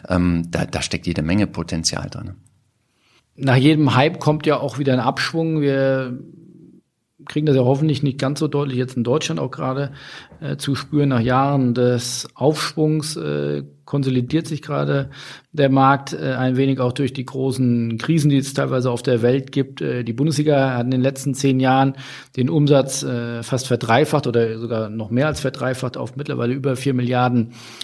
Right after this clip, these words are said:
Speaker 2: äh, Euro. Glauben Sie, dass auch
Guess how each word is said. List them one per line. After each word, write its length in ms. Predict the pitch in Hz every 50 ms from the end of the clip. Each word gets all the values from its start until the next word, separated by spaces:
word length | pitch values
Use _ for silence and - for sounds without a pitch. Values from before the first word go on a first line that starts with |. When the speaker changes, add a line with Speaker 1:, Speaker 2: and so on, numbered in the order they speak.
| - - _ -
Speaker 2:
äh, 200 | 147 131 123 123
Euro. 720 | 117 - 113 131 156 165 151 160 160 160 160 156 - - - - - - - - - _ _ _ _ _ _ _ - - _ -
Glauben 240 | 156 143 165 185 170
Sie, 300 | 175 170 165 165 165 -
dass 260 | 165 156 139 - -
auch 260 | - 160 160 - -